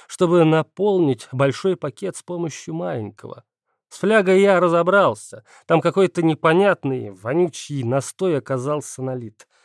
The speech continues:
Пришлось его слить в землю и засыпать от заметного запаха с песком. Теперь у меня есть нормальная фляга на шестьсот-семьсот миллилитров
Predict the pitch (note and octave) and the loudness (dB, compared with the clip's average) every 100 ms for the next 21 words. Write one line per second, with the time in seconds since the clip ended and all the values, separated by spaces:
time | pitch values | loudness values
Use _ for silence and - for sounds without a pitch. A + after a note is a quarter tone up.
0 | _ _ B2+ - G3 - F#3 D#3 - F#3+ | _ _ -12 -4 -4 -2 -4 -4 -8 -12
1 | D3 D#3+ G3 G3 F#3 _ _ D3+ F#3+ - | -8 -6 -4 -4 -6 _ _ -6 -4 -4
2 | G3+ G#3 E3 - C3+ B2+ C#3+ D#3 - D3 | -6 -6 -8 -6 -6 -2 0 -2 -2 -4
3 | C#3+ D3 G#2+ - - - C#3 - - C3 | -2 -4 -6 -10 -20 -18 -16 -16 -12 -10
4 | G2+ _ _ _ _ F#3+ G3+ C4 A#3+ A#3 | -10 _ _ _ _ -4 0 4 4 4
5 | A#3 B3 - A3 A3 F#3+ C#3 C3+ C3 F#3 | 4 2 2 2 4 4 4 2 -2 -4
6 | F#3+ D#3 C3+ C3+ C3+ - C#3 - F#3 - | -2 -2 -2 -4 -4 -8 -14 -14 -14 -14
7 | - D3+ - E3 D3 C#3+ D3+ F#3+ G3+ E3+ | -12 -10 -10 -14 -10 -8 -8 -10 -10 -6
8 | D#3 | -6